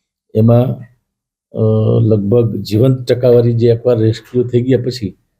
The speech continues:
બાણું ટકા જેટલી જ, અ, ટકાવારી છે કે એને બચાવી લેવામાં આવ્યા છે.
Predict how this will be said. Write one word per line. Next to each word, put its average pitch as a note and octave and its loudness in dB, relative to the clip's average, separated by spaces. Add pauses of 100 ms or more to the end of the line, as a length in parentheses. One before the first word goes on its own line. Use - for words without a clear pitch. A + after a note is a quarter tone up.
(180)
બાણું B2 2
ટકા C3+ 0
જેટલી A2+ 0
જ, G#2+ 0
અ, G#2 -4 (120)
ટકાવારી A2 2
છે A#2 -6
કે A2+ 0
એને A#2+ 2
બચાવી B2+ 2
લેવામાં F#2 -4
આવ્યા G2+ -18
છે. - -20